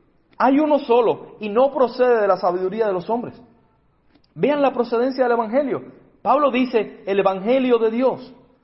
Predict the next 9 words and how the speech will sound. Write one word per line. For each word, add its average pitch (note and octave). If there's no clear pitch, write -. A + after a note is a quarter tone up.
¿Podría D#4
tener D4
un D4+
origen C4
más C4
confiable A#3+
que F3+
Dios G3
mismo? F#3+